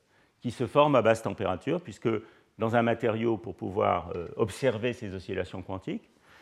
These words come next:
il faut que le libre parcours moyen, euh, soit, euh, grand, euh, pour, euh, qu'on ait le temps de faire des oscillations, euh, avant de, de rencontrer une collision.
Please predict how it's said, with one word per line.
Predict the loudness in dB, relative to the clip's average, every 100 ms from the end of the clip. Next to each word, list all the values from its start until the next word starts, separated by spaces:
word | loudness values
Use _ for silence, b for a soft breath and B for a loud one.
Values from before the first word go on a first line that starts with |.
| b -6
il | 2
faut | 4 6
que | 6
le | 6
libre | 4 6 6
parcours | 6 4 4 2
moyen, | 2 2 -2 -6 -12 _ _ _ _ _ b b b b 0
euh, | 2 2
soit, | -2 2 6 6 6 2
euh, | -2 -2 -2
grand, | -4 -2 -2 -4 -14 _ _ -12
euh, | -6 -4 -4 -6 -6 -8 -10 -12 -14
pour, | -12 -12 -10
euh, | -10 -10
qu'on | -10 -8 -8
ait |
le | -8
temps | -10 -10
de |
faire | -8 -8
des | -8
oscillations, | -10 -8 -8 -8 -8 -8 -8 -8
euh, | -8 -8
avant | -6 -6
de, | -6 -6 -6
de | -6
rencontrer | -6 -8 -8 -6
une | -4
collision. | -6 -6 -10